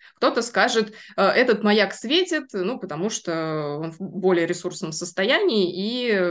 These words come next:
идет к какой-то цели». И бывают, э, совершенно неожиданные открытия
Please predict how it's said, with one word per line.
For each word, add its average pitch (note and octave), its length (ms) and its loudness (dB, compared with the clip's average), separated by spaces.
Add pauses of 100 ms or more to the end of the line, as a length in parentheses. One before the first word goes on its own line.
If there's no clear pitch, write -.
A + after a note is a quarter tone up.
идет G3+ 220 -2
к - 40 -16
какой-то F#3 360 -4
цели». E3 420 -6 (280)
И G#3+ 400 0
бывают, A#3+ 580 2
э, F#3 380 0
совершенно F3+ 1200 -2 (340)
неожиданные F#3+ 920 0
открытия F#3 760 -2